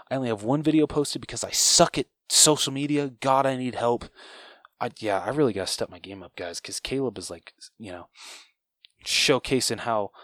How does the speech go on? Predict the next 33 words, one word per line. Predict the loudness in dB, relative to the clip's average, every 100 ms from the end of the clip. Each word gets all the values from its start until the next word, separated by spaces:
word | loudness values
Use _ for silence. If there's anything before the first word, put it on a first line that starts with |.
| -20 -6
much | -6 -6 0
better | 4 4 2
he | -2
is | -2 0 0 -2 -12 -10
<laughs> | -2
keeping | 0 0 2 4
up | 4
with | 2
this | -6 -4
stuff | -4 -4
than | -8 -16
me. | -18 -20 -18 -16 -14 -14 -14 -14 -14 -14 -16 -16 -18 -20 -4
Uh, | 2 4 6 4 0 -6 -6
but | 2 2 2 -4 _
I | -2
love | 4 4
him | 2
for | 4 6 6
it. | 2
He's | -4 -4
so | 2 4 4
great. | 4 2 0 _
Freaking | -8 -4 -2 -2
love | -6 -6
the |
guy. | -2 0 0 -4 _ -16
Can't | -10 -8
say | -6 -6
enough | -6 -8
good | -10
things | -8 -12 -10
about | -6 -6 -6
it. | -10